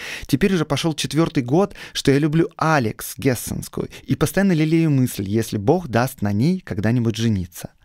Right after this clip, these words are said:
А с лагеря тысяча восемьсот девяностого года по сие время я страстно полюбил,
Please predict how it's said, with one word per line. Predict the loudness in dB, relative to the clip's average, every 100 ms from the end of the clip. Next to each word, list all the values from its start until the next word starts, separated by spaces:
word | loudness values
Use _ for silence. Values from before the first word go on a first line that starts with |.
| _ -18 -16 -4
А | -2
с | 0
лагеря | 0 2 0 0 -2
тысяча | -2 -2 -2 0 0
восемьсот | 0 0 -2 0
девяностого | 0 2 0 0 0 0
года | 2 0 0
по | -2
сие | 0 0 0
время | 2 2 0 -2 -12 -2
я | 0
страстно | 0 -2 0 0 0 -2
полюбил, | 0 0 2 2 2